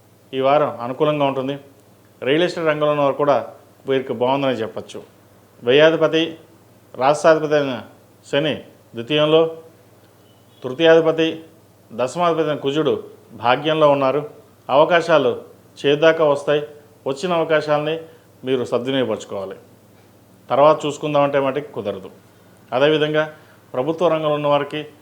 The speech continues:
మంచి పేరు ప్రఖ్యాతలు లభిస్తాయి. ట్రాన్స్‌ఫర్ కావచ్చు, ప్రమోషన్ కావచ్చు, వచ్చే అవకాశాలు గోచరిస్తుంది. రాజకీయ రంగంలో ఉన్న వారికి ఆకస్మిక ప్రయాణాలు, ఆకస్మిక పదవులు వచ్చే అవకాశాలు కూడా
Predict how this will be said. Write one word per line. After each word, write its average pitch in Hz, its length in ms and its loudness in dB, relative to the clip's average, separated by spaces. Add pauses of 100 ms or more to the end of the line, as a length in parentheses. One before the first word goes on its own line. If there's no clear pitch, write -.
(160)
మంచి 127 200 -8
పేరు 147 240 -2
ప్రఖ్యాతలు 147 400 -2
లభిస్తాయి. 135 380 -2 (480)
ట్రాన్స్‌ఫర్ 143 400 0
కావచ్చు, 139 480 0 (340)
ప్రమోషన్ 151 400 -4
కావచ్చు, 131 420 -4 (320)
వచ్చే 123 200 -4
అవకాశాలు 127 520 -2
గోచరిస్తుంది. 113 880 -6 (500)
రాజకీయ 151 440 0
రంగంలో 143 260 0
ఉన్న 143 120 -2
వారికి 139 360 -4 (480)
ఆకస్మిక 147 560 -2
ప్రయాణాలు, 139 800 -2 (520)
ఆకస్మిక 143 720 2 (1040)
పదవులు 147 480 2 (260)
వచ్చే 127 220 -2
అవకాశాలు 139 440 0
కూడా 131 240 -2